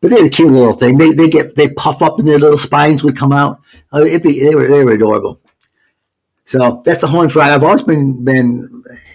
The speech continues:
impressed by T C U's horned frog, although the mascot is funny looking. But there, there's so, so much going on, and one of, one of the things that we've had,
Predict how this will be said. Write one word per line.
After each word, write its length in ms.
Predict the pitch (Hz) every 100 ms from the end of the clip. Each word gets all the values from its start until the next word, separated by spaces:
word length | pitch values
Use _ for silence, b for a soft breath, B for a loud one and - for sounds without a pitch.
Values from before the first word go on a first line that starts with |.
| - -
impressed 460 | 120 - 147 -
by 360 | - 113 113 107
T 200 | - 135
C 180 | 135 123
U's 200 | 117 107
horned 420 | - 143 139 120
frog, 460 | 120 127 117 104 - _ B B B -
although 280 | 131 151
the 120 | 147 127
mascot 420 | 135 135 123 113
is 140 | 104
funny 260 | - 120 104
looking. 360 | 104 - 92 - _ _ _ _ _ _ _ _ _ _ - 220 B 208 160 B B -
But 100 | 160
there, 120 | 185
there's 220 | 160 165
so, 160 | - 180
so 200 | 127 202
much 180 | 190 -
going 280 | 160 151 143
on, 180 | 139
and 140 | 143 143
one 120 | 175
of, 140 | 165
one 120 | 160 190
of 120 | 160
the 60 |
things 320 | 139 156 151 143
that 60 |
we've 180 | 143 147
had, 360 | 123 127 123